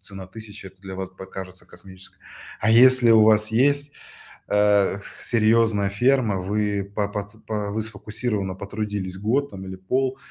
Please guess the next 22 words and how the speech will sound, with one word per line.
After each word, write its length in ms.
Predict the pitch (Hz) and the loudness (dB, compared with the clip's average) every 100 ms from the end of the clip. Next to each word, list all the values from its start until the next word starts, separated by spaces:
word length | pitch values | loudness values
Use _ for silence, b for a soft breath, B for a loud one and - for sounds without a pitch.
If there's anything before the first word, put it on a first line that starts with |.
| B B B _ | B B B _
и 280 | 107 104 104 | -6 -2 -4
сделали 480 | 92 98 110 98 92 | -4 2 2 2 0
себе 320 | - 101 101 | -6 -6 -8
такое 220 | - 101 | -8 -8
маленькое 480 | 101 107 98 92 95 | -2 0 0 -4 -8
состояние, 760 | - - 107 117 147 139 101 - | -8 -8 -2 0 0 -2 -4 -8
то 260 | - 107 104 95 | -4 -2 -2 -4
вы 140 | 107 110 | -4 -4
будете 600 | 110 107 107 - 110 - | -2 -6 -6 -8 -10 -10
любить 920 | 120 110 104 107 113 107 - - _ _ _ _ | -10 -8 -8 -10 -12 -12 -14 -20 _ _ _ _
эту 200 | 98 - | -16 -16
ферму. 360 | - 98 - 98 | -16 -12 -12 -14
Посмотрите 380 | - 147 151 | -6 -4 0
ролики. 420 | 139 104 - _ - _ _ _ | -2 -2 -6 _ -20 _ _ _
Посмотрите 460 | 104 120 143 143 127 | -12 -4 -2 0 2
ролики 360 | 131 107 90 | 2 0 -2
людей, 420 | 98 98 110 156 151 | -6 -6 -2 -2 -2
которые 340 | - 107 95 | -4 -2 -2
действительно 540 | 101 107 139 135 101 | -4 -4 -4 -4 -2
на 160 | 98 104 | -2 -2
этом 200 | 104 98 | -4 -6
фокусируются. 800 | - - 95 131 101 90 - - | -8 -12 -6 -2 -2 -4 -10 -20